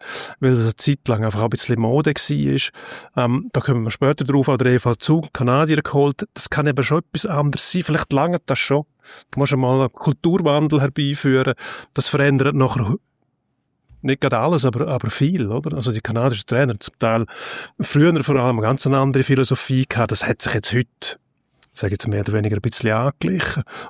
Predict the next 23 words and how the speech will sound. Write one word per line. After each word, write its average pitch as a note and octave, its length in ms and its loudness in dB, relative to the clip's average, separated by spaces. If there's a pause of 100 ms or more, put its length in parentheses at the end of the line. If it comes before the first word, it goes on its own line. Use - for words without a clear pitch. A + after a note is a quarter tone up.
Ausser, G3+ 380 4 (640)
ähm, C3 300 0
das - 120 -4
Temperament G#2+ 640 0
zum - 220 -4
Teil, C#3 320 -4
oder? C3 180 0
Da B2 260 2 (580)
kokettieren A#2+ 600 0
natürlich A#2 380 0
die - 80 -6
Schweden G#2+ 260 2
und A2 100 -2
Finnen G#2+ 360 2
auch A#2 180 2
mit A2+ 200 2
dieser G#2+ 180 0
Zurückhaltung A#2 760 -2
ein A2+ 60 -2
bisschen, A2+ 340 0
mit A#2 160 -2
dem A2 220 0 (280)
Überlegenen, A2+ 680 0